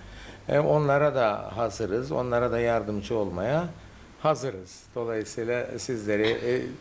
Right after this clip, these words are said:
çok tebrik ediyorum. İnşallah gelecekte çok daha fazla kadın seçme ve, e, seçilme hakkı doğrultusunda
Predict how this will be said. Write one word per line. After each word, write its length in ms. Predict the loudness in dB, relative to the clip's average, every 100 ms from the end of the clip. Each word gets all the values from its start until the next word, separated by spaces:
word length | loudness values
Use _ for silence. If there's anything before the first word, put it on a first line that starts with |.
| -6
çok 340 | 0 0 0
tebrik 360 | 0 0 0 -2
ediyorum. 520 | 0 2 0 0 -4 -10 -18 -20 -8
İnşallah 640 | -4 -4 0 2 2 0 2
gelecekte 680 | 2 2 -2 -4 -4 -4
çok 320 | 0 0 2 2
daha 240 | 4 4
fazla 460 | 2 -2 0 -4 -2
kadın 380 | -2 0 0 -2 -10 -18 -18 -16
seçme 680 | -4 0 0 0 2 2 0 2
ve, 280 | 2 2 2
e, 300 | 0 0 0
seçilme 600 | 0 2 4 4 4 2
hakkı 600 | 2 -4 -4 -2 0 -2 -6 -12 -12 2
doğrultusunda 1080 | 4 6 4 0 -4 -6 -6 2 2 2